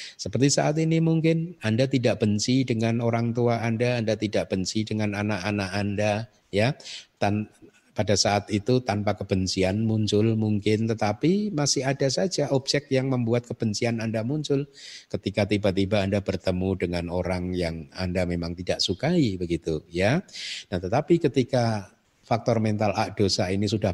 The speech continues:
penuh, maka tidak ada peluang, tidak ada celah, tidak ada tempat untuk muncul, eh, memunculkan kebencian. Siapapun makhluk tanpa terkecuali,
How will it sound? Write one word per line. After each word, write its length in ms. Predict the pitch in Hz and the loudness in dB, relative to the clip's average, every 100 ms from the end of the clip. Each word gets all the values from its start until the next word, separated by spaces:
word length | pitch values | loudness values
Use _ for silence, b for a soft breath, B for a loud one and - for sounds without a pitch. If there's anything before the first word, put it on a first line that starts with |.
| - | 2
penuh, 320 | 190 175 180 135 | 2 2 0 -4
maka 240 | 123 170 | -2 -2
tidak 480 | 175 156 131 120 - | 0 0 2 0 0
ada 480 | 120 127 156 165 165 | -2 0 2 0 0
peluang, 560 | 143 135 139 156 160 | 2 2 2 0 -2
tidak 400 | 147 139 117 120 | -2 -2 -2 -2
ada 160 | 127 139 | -2 -2
celah, 400 | - 143 165 170 | 0 0 0 -2
tidak 400 | 143 127 110 117 | -2 -2 -4 -2
ada 80 | 117 | -4
tempat 640 | - 143 143 - 160 - | -2 -4 -4 -4 -6 -2
untuk 240 | 131 123 | -2 0
muncul, 480 | 123 120 117 127 113 113 B B B B 113 | 0 2 2 2 2 -2 B B B B -2
eh, 200 | 104 104 | 0 2
memunculkan 560 | 110 117 117 117 113 110 | 2 4 4 4 2 0
kebencian. 720 | 101 95 87 90 85 76 71 | 0 -2 -2 0 -2 -2 -8
Siapapun 800 | - - 107 - 123 120 143 143 | -8 0 0 0 -4 0 0 0
makhluk 640 | 135 123 - 139 135 - | 0 -4 -2 0 0 -2
tanpa 400 | - 120 120 127 | -4 -4 -2 -4
terkecuali, 960 | 123 123 120 110 - 123 120 120 123 123 | -2 -6 -4 -6 -2 -2 0 0 0 -2